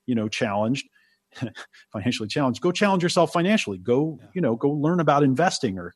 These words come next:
Speaker 1: you know, go learn something. If, uh, you, you find yourself stagnant, you're not learning stuff, go read some books about how to learn and go challenge yourself in learning.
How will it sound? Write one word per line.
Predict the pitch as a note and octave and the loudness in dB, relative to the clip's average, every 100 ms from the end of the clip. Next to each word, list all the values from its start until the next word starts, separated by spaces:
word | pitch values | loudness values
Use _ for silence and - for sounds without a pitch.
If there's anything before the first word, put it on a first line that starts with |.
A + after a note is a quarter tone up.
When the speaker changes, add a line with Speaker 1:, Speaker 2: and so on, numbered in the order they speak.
| - | -10
Speaker 1:
you | D3 | -6
know, | |
go | A2+ C#3+ | -4 -2
learn | D3+ G3 F#3+ | 2 2 4
something. | D3 A#2 F#2+ F2 - - - | 4 2 -2 -8 -18 -20 -8
If, | C3 B2 | -4 2
uh, | C3 B2+ | 4 6
you, | B2+ C3 | 6 2
you | B2 B2+ | -2 -2
find | D3+ D3+ | 2 2
yourself | C#3+ D3 C3 | 4 2 2
stagnant, | - D3 D3 B2+ | 2 2 4 2
you're | B2+ | 4
not | C3+ A#2+ | 2 4
learning | C3 F3 D#3+ | 6 8 6
stuff, | - A#2 - | 6 4 6
go | C3+ | 6
read | F3 F#3 | 8 6
some | E3+ E3+ | 8 6
books | G3 - | 6 6
about | A#2+ A#2+ | 6 6
how | C#3 | 4
to | |
learn | C#3 F#3+ G3+ B2 | 6 6 8 6
and | F2 | 4
go | G#2 C#3+ C3 - - | 6 6 6 -2 -6
challenge | - D3+ D#3 C#3+ | 4 6 6 6
yourself | - C3 B2 | 6 6 6
in | C3 E3 | 6 8
learning. | G#3+ C#3+ | 8 8